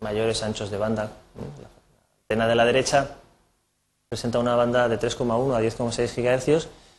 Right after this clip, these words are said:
que es una banda extraordinariamente grande, y en este caso concreto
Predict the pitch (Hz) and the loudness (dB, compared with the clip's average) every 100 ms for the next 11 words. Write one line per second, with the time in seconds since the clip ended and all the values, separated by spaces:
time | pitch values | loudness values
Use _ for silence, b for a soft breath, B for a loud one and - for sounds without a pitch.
0 | B B - 127 117 107 113 117 117 107 | B B -4 0 0 2 2 4 6 4
1 | 107 - 123 107 107 113 117 123 135 139 | 0 -2 0 0 0 0 2 4 4 4
2 | 160 160 - - _ _ _ _ _ _ | 0 -2 -12 -20 _ _ _ _ _ _
3 | _ _ _ - 143 143 131 139 135 127 | _ _ _ 2 6 6 6 4 4 4
4 | 139 135 143 127 143 | 2 2 2 4 4